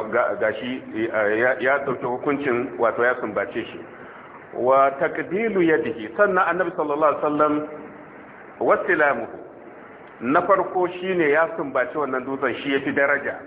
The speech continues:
Wato inda zaka samu damar sumbatar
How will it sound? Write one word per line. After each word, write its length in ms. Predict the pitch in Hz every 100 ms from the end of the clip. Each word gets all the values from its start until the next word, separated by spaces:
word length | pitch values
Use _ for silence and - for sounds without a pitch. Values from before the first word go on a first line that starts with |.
| - - - -
Wato 240 | 117 - 139
inda 360 | 190 208 180
zaka 300 | 165 160 160 -
samu 240 | 127 135
damar 420 | 143 151 151 151 - -
sumbatar 680 | 127 110 156 165 165 147